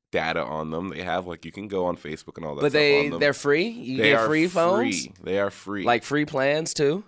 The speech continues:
Speaker 1: Yeah, it's government provided.
Speaker 2: Shit, man, I mean, I maybe need to go check that out.
Speaker 1: Jaquise, I promise you, you will only make our text thread worse.
Speaker 2: <laughs>
Speaker 1: Like, <laughs> 'cause they're really bad. And our text thread is already really bad 'cause you're on an Android. And you'll be,
Speaker 2: It's
Speaker 1: like,
Speaker 2: my
Speaker 1: sending
Speaker 2: fault.
Speaker 1: us a message and we'll get it, like,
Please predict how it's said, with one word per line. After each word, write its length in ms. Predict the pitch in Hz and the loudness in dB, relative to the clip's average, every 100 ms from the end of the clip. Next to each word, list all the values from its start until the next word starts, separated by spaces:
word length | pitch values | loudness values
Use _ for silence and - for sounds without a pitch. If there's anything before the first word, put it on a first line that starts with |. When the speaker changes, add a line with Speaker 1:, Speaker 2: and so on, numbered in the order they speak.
| - | -4
Speaker 1:
Yeah, 220 | 104 90 - | -2 -2 -4
it's 220 | 92 - - 92 | -8 -12 -16 -2
government 380 | 107 113 107 101 | 2 2 2 -2
provided. 500 | 104 82 80 - - _ _ _ _ _ | -2 -2 -4 -8 -18 _ _ _ _ _
Speaker 2:
Shit, 280 | - - - | -20 -18 -14
man, 180 | 73 92 | -14 -12
I 60 | |
mean, 440 | 160 92 90 98 107 | -12 -12 -12 -12 -16
I 80 | - 104 | -18 -14
maybe 180 | 98 | -10
need 280 | 95 98 107 | -8 -6 -6
to 60 | 92 | -2
go 140 | 117 | -2
check 240 | 131 160 156 | 0 -2 0
that 160 | 202 | 0
out. 300 | 175 170 - | 2 -2 -4
Speaker 1:
Jaquise, 460 | 80 92 117 123 - | -10 -4 -2 -2 -2
I 120 | 101 95 | -2 0
promise 440 | - 107 123 123 | 2 2 2 -2
you, 120 | 131 | -4
you 220 | 127 107 | -2 0
will 100 | 113 | 2
only 240 | 95 104 107 | 2 2 0
make 200 | 98 90 | -2 -2
our 140 | 87 | -2
text 320 | - 87 - | -2 -6 -4
thread 240 | - 82 78 | -4 -2 -4
worse. 500 | 80 78 69 - - 170 - | -8 -8 -4 -2 -2 -2 0
Speaker 2:
<laughs> 0 | |
Speaker 1:
Like, 360 | 349 104 104 | 2 4 4
<laughs> 460 | - - 453 - - | 4 2 0 0 0
'cause 160 | 143 123 | 2 4
they're 180 | 131 123 | 4 4
really 420 | 107 113 113 110 98 | 2 4 4 2 2
bad. 260 | 104 95 92 - | 4 4 2 0
And 100 | 110 | 2
our 120 | 110 117 | 2 2
text 260 | 143 135 | 0 0
thread 160 | 139 123 | 0 2
is 80 | 113 | 4
already 260 | 110 110 | 4 2
really 280 | 92 98 101 | 0 0 0
bad 380 | 85 87 85 87 - _ _ | 2 2 2 0 -6 _ _
'cause 160 | 98 | -4
you're 100 | 92 | 0
on 100 | 95 82 | 0 0
an 80 | |
Android. 500 | 80 87 90 98 101 95 _ _ - | -2 -2 0 2 0 -4 _ _ -6
And 140 | 92 | 0
you'll 100 | 101 | 2
be, 80 | 104 | 4
Speaker 2:
It's 60 | 107 | 4
Speaker 1:
like, 100 | 98 | 4
Speaker 2:
my 20 | |
Speaker 1:
sending 200 | 110 117 | 4 4
Speaker 2:
fault. 60 | 120 | 4
Speaker 1:
us 80 | - | 0
a 40 | |
message 360 | 87 90 92 101 | 0 0 0 -2
and 120 | 90 | -2
we'll 100 | 92 | -2
get 200 | 82 90 | 0 2
it, 100 | 90 | 2
like, 300 | 80 82 - | 0 -4 -6